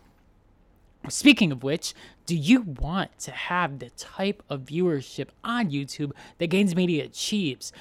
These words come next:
with every single Matthew Stafford video we have? We have almost four thou-, four hundred thousand views on one Matthew Stafford video,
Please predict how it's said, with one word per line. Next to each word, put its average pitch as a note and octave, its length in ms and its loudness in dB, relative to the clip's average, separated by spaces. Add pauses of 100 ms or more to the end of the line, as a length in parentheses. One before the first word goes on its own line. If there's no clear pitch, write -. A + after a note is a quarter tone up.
(200)
with D3+ 160 -6 (140)
every F3+ 340 2
single F3+ 380 -2
Matthew D3+ 380 -2
Stafford C3+ 440 -4
video C3+ 320 -2
we B2+ 140 -6
have? C3 340 0 (300)
We C4+ 60 2
have D4 80 4
almost D4+ 360 2
four D#4+ 220 0
thou-, E4 320 -8 (480)
four D#4+ 220 2
hundred D4 520 0
thousand A#3 580 0
views F3+ 440 -2
on C#3+ 240 -2
one D#3 220 0
Matthew C#3+ 400 -4
Stafford C#3 520 -6
video, C3 440 -4